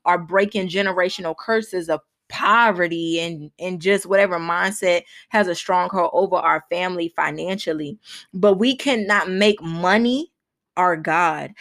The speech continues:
We cannot make our situation, our relationship status, married, single, whatever, we cannot make that our God. Jesus has to be our savior. God has to be on the throne,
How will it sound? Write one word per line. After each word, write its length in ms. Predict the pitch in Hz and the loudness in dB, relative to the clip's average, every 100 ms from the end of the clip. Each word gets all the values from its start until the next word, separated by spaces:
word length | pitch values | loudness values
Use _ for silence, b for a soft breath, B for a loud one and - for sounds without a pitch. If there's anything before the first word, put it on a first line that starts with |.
| B - | B -6
We 180 | 208 262 | -4 -4
cannot 600 | 311 262 233 226 220 180 | -4 -4 -2 0 0 -2
make 360 | 185 202 220 | -2 -2 0
our 160 | - 190 | -2 -2
situation, 880 | - 226 214 208 170 180 214 247 226 | -2 -6 -2 -2 0 0 0 0 -2
our 160 | - | 0
relationship 720 | 175 170 175 208 220 208 233 226 | 0 2 0 0 -2 -2 -2 -2
status, 540 | - 190 196 208 202 | 0 2 2 0 -2
married, 540 | 170 185 202 208 208 | -4 -2 0 2 0
single, 760 | 208 - 208 202 196 202 196 202 b b b _ - | -2 0 0 2 2 2 0 -4 b b b _ -10
whatever, 680 | 160 190 196 190 214 226 | 0 4 6 4 4 2
we 160 | 196 262 | 2 -2
cannot 400 | 320 294 233 202 | -2 -2 -2 -2
make 320 | 190 196 208 | -2 -4 -2
that 200 | 202 185 | -4 -2
our 200 | - 185 | -2 -4
God. 500 | 156 156 170 170 151 - b b b _ | -2 0 2 2 0 -4 b b b _
Jesus 680 | 143 156 196 269 254 302 302 | -16 -6 -2 -2 0 -2 -2
has 260 | - 208 196 | -2 -2 -2
to 160 | - 202 | -6 -6
be 240 | 175 202 | -4 -2
our 180 | 151 156 | -2 -4
savior. 680 | - - 175 196 185 208 208 B B 165 | -8 -4 -2 -2 0 -2 -4 B B -2
God 340 | 185 220 269 | 2 4 4
has 220 | 247 208 | 4 2
to 100 | 208 | 2
be 180 | 180 180 - | -2 -4 -4
on 220 | 190 180 | -2 -2
the 140 | 147 - | -6 -8
throne, 640 | 151 156 196 240 269 311 | -8 -2 0 0 -2 -6